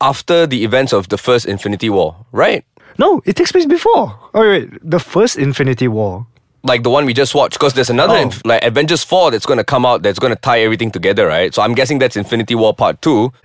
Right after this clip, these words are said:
Speaker 2: It takes place before
Speaker 1: Oh, is
Speaker 2: Infinity
Speaker 1: it?
Speaker 2: War.
Speaker 1: Oh,
Speaker 2: Yeah, so,
Speaker 1: okay. In
Speaker 2: yeah,
Speaker 1: my head,
Speaker 2: it
Speaker 1: I
Speaker 2: takes
Speaker 1: was like
Speaker 2: place Civil War and Infinity War.
Speaker 1: So this is in between Civil War and Infinity War.
Speaker 2: Yes. Did you know that there was a two-year gap between Civil
Speaker 1: Oh, I
Speaker 2: War
Speaker 1: did not
Speaker 2: and
Speaker 1: know that.
Speaker 2: Exactly.
Speaker 1: I thought it was quicker.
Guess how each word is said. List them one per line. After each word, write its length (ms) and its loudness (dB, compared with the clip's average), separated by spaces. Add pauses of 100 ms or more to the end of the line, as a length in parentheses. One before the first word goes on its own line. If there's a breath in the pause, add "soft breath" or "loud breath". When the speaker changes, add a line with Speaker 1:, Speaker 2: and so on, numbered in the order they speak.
Speaker 2:
It 240 -2
takes 160 0
place 240 0
before 800 0
Speaker 1:
Oh, 160 2
is 160 2
Speaker 2:
Infinity 40 4 (120)
Speaker 1:
it? 0 -
Speaker 2:
War. 160 2
Speaker 1:
Oh, 80 4
Speaker 2:
Yeah, 160 4
so, 160 2
Speaker 1:
okay. 80 2
In 80 2
Speaker 2:
yeah, 80 2
Speaker 1:
my 80 0
head, 160 2
Speaker 2:
it 0 -
Speaker 1:
I 80 2
Speaker 2:
takes 160 -2
Speaker 1:
was 0 -
like 160 4
Speaker 2:
place 160 -4 (400 loud breath)
Civil 320 2
War 400 2
and 320 -2
Infinity 480 0
War. 480 0
Speaker 1:
So 160 -2
this 160 0
is 80 0
in 80 2
between 560 0
Civil 320 0
War 240 2
and 160 0
Infinity 400 -4
War. 320 -4
Speaker 2:
Yes. 320 0 (240 loud breath)
Did 240 -2
you 80 2
know 240 2
that 160 2
there 160 0
was 80 -2
a 80 0
two-year 400 0
gap 240 0
between 320 -2
Civil 240 0
Speaker 1:
Oh, 80 2
I 80 2
Speaker 2:
War 80 2
Speaker 1:
did 160 2
not 80 2
Speaker 2:
and 80 0
Speaker 1:
know 160 2
that. 240 0 (160)
Speaker 2:
Exactly. 640 0
Speaker 1:
I 160 0
thought 160 2
it 80 0
was 160 0
quicker. 480 -2